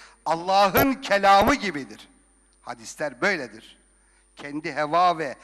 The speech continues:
hevesinden konuşmayan peygamberin söylediği sözler, hadisler ayet gibidir. Aleyhissalatü vesselam Efendimiz Taif'e gidiyor ve burada onu kabul etmiyorlar.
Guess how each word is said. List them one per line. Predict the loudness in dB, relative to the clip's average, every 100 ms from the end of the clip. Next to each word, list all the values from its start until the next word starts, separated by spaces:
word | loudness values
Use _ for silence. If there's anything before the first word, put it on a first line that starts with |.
| -20 -16
hevesinden | -8 -4 -4 -8 -6 -6 -4
konuşmayan | -8 -8 -10 -12 -12 -12 -12
peygamberin | -14 -8 -6 -6 -8 -10
söylediği | -12 -12 -10 -12 -14 -18 -20 _ -20 _
sözler, | -6 -4 -2 2 4 4 0 -12 -20 -10
hadisler | -10 -10 -12 0 4 4 2 -10 -20 -20 _ _ _ -8
ayet | -6 0 0 -2 -8
gibidir. | -18 -18 -20 -20 -20 _ _ _ _ _ _ _ _ _ _ _ _ _ _ _ _ _ _ _ -2
Aleyhissalatü | 0 0 2 2 2 -2
vesselam | -2 2 2 2
Efendimiz | 0 -4 -4 -8 -10 0
Taif'e | 6 6 4 -2 -8 -8
gidiyor | -10 -6 0 2 2 0 -12 -20 -20 _
ve | -4 -4 -2
burada | -2 2 0
onu | 2 -2 -2
kabul | 0 0 0
etmiyorlar. | -2 -2 -8 -10 -10 -12